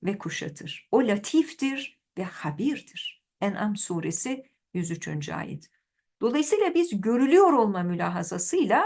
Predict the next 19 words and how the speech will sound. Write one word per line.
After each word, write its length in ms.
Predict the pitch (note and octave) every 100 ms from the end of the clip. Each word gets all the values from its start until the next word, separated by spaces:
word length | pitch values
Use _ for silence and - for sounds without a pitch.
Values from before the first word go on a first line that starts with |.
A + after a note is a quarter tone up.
| A4 _ _ _ -
görüyor 800 | D#3 - G3+ A#3+ D#4+ E4+ C#4 A#3
olma 400 | - G#3+ G3+ G3+
mülahazasına 1000 | F3+ F3+ F3+ F3 F3 E3 E3+ F3 F3+ E3
bağlanmaya 640 | D3+ D3 C#3 C#3+ C3+ C#3+
çalışıyoruz. 800 | - - - - - - - - -
Görüyormuş 800 | G3+ G#3 G#3+ E3+ D3 D3 C#3+ -
gibi. 300 | - - - _ _ _ _ -
Önce 220 | G#3 A3+
görülüyor 600 | E3+ G#3+ G#3+ A3+ D#4+ C#4
olma 300 | A3 G#3 F#3+
mülahazasıyla 760 | F3+ F#3 F#3+ F3+ F3+ - G#3+ G3+
yaşıyoruz, 560 | G#3 G#3 A3+ C4 F#4
sonra 500 | - C4+ C4+ D#4+ F#4+ _ _ -
görüyormuş 880 | D#3 F#3 A#3 C#4+ C4+ F#3 D3+ D3 -
gibi. 320 | - - - _ _ -
İhsan 420 | G#3 - C#4 C4
şuuru 440 | G#3 - E3+ D3 D3
diyoruz 440 | D3 C3 C#3+ -
buna. 300 | G#2 F#2+ -